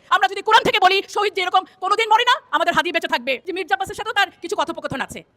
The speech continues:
সেখানে এরকম বলা যে, "তুমি এই ইলেকশন কেন করবা?" যে, "আমি তো পলিসি নির্মাণ করতে চাই।" তুমি পলিসি নির্মাণ করবা, তোমার অভিজ্ঞতা আছে কিনা? তুমি তো এখন পর্যন্ত ওয়ার্ড কমিশনারই হও নাই। তখন আমাদের হাদি বলেছিল যে, "আমি তো ওয়ার্ড কমিশনার হব না, আমি তো এমপি হব, আমি তো ভবিষ্যতে জাতিসংঘের সদস্য হব, মহাসচিব হতে পারি।"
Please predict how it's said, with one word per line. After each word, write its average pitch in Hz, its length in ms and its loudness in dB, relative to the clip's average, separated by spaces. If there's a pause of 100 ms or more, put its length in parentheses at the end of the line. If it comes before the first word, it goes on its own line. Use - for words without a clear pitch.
(140)
সেখানে 381 260 -2
এরকম 349 200 -2
বলা 294 160 2
যে, 294 140 -8 (180)
"তুমি 392 160 -2
এই 320 260 -6
ইলেকশন 349 300 -8
কেন 339 180 -4
করবা?" 226 300 -4 (180)
যে, 403 80 -4
"আমি 392 140 -2
তো 381 60 -6
পলিসি 370 260 0
নির্মাণ 339 220 0
করতে 302 180 -4
চাই।" 269 160 -4 (220)
তুমি 440 160 -4
পলিসি 403 240 0
নির্মাণ 403 220 -4
করবা, 370 180 0
তোমার 370 160 -4 (160)
অভিজ্ঞতা 349 360 -2
আছে 330 120 -4
কিনা? 311 180 -2 (140)
তুমি 392 120 -4
তো 392 60 0
এখন 381 100 -8
পর্যন্ত 370 220 -8
ওয়ার্ড 381 180 4
কমিশনারই 359 360 0
হও 320 120 2
নাই। 285 160 -2 (380)
তখন 392 180 0
আমাদের 403 200 0
হাদি 370 140 2
বলেছিল 370 380 2
যে, 359 240 2
"আমি 415 100 2
তো 403 100 -4
ওয়ার্ড 415 200 6
কমিশনার 381 320 -2
হব 339 100 0
না, 349 80 0
আমি 381 100 2
তো 427 100 6
এমপি 440 180 0
হব, 349 160 2 (180)
আমি 427 140 0
তো 440 60 0
ভবিষ্যতে 392 300 -2
জাতিসংঘের 403 480 0
সদস্য 359 260 -6
হব, 330 100 0 (140)
মহাসচিব 392 360 2
হতে 330 180 -2
পারি।" 262 200 -2